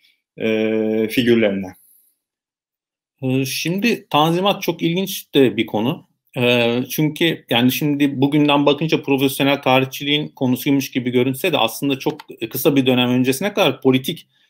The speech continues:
Speaker 2: literatürde, güncel politik tartışmalarda çok kullanılan bir sözcüktü. E, hatta ben en yakın zamanda şunu da hatırlıyorum. Bir üniversitede kantinde, e,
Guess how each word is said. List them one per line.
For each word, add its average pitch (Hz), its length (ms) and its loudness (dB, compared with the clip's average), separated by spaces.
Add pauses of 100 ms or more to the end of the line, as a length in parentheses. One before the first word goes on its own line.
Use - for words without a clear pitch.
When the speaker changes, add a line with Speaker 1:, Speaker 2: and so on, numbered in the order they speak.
(160)
Speaker 2:
literatürde, 139 680 4
güncel 123 440 0
politik 135 340 -2
tartışmalarda 131 440 -2
çok 151 260 -4
kullanılan 95 540 -4
bir 90 200 -6 (180)
sözcüktü. 98 640 -6 (720)
E, 117 80 2
hatta 160 540 2
ben 170 220 0
en 160 160 -2
yakın 170 320 2
zamanda 170 400 0
şunu 180 240 -6
da 165 80 -2
hatırlıyorum. 107 540 -2
Bir 127 120 0
üniversitede 143 800 2 (160)
kantinde, 135 680 2
e, - 40 -12